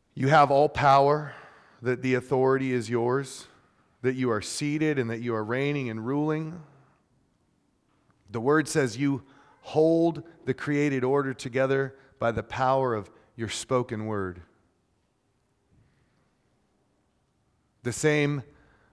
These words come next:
breath that breathed life as it spoke into the universe is the same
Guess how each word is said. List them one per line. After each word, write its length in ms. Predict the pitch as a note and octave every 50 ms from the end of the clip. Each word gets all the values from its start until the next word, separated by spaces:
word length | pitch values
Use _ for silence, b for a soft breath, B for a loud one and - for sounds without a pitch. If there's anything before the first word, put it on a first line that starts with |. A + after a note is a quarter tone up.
| b
breath 680 | - A2+ G2+ C3+ C#3+ D3 D3 C3+ - - - - - - _ _ _ _ _ _ _ _ _ _ _
that 160 | C3+ B2+ A2+
breathed 440 | - C3+ C#3 C#3 C3+ A#2+ - A#2+ -
life 880 | - A#2+ A#2 B2+ C#3+ C#3+ C#3 C3 A#2+ - - - - - - - - -
as 140 | - B2+ A#2
it 140 | B2 A#2+ -
spoke 500 | - - - - C#3 C3+ B2+ B2+ B2 B2+
into 300 | B2+ C3 C3 - C3+ B2
the 180 | A2+ A2+ A2
universe 640 | A2 A#2 C#3 D3+ D3 C3 A2 A2 G#2+ G#2+ A2+ G#2+ -
is 160 | A#2 G#2+ G2
the 80 | G2+ G2+
same 500 | - - - C3 B2+ C3 B2+ B2+ B2